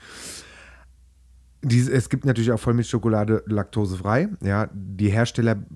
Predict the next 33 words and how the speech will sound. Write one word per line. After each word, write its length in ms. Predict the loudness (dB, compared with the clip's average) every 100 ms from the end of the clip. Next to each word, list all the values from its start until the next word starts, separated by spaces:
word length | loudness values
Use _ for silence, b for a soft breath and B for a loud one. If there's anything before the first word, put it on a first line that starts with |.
| -12 -8
sind 260 | -2 0
relativ 520 | 2 2 2 0 -6 -2
klein, 320 | 2 4 4
die 80 | 4
haben 120 | 2
auch 60 |
eine 120 | 0 2
ganz, 240 | 0 0
ganz 260 | -2 -4 -2
kleine 320 | -2 0 2
Auswahl. 480 | 0 0 2 2 2
Da 80 |
gibt's 300 | 0 -6 -10
zum 100 | -6
Beispiel 220 | -4 -4 -4
Vollmilch 580 | 0 2 2 0 -2
und, 240 | -4 -4 -4
äh, 320 | -4 -2 -2
mit 240 | -2 -2
Nuss. 400 | 2 2 2 -6 -18 -20 -20 -20 -20 -20 -18 -4
Ähm, 340 | 2 2 2
und 360 | 0 0 -2 -2
dann 160 | -4 -4
gibt's 240 | -6 -4
noch, 160 | -4 -4
glaub 160 | -8
ich, 120 | -8
von 220 | -10 -10 -6
Rewe 600 | -4 -2 0 0 -2 -4
eine 120 | -6
Marke, 420 | -4 -2 -4 -6 -6
da 160 | -8
gibt's 420 | -8 -12 -12 -18